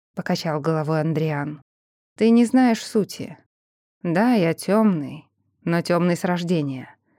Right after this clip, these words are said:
Таких, как я, немало. Но мы несколько веков были вынуждены скрываться и прятать дар.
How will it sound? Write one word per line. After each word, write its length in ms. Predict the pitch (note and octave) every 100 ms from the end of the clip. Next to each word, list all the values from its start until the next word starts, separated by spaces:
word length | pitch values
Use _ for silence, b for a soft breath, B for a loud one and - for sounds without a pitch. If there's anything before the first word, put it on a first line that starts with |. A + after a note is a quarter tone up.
| _ _ _ -
Таких, 360 | G#3 B3+ A#3+
как 220 | G#3 G3+
я, 160 | G#3 G3
немало. 680 | G#3 G#3 G3+ D3+ C3+ D3+ - _ _ _ -
Но 200 | F3+ D#3+
мы 200 | E3 G#3
несколько 600 | G#3+ E3 - F3+ F3 F3+
веков 420 | E3 E3 G3+ F#3
были 240 | F#3 E3+
вынуждены 560 | D#3+ D#3+ F#3+ E3 F#3 F3+
скрываться 680 | - F#3+ D#3+ D3 - -
и 60 | G#3+
прятать 500 | G#3+ A3 A3+ D3 C#3
дар. 340 | E3+ D3+ -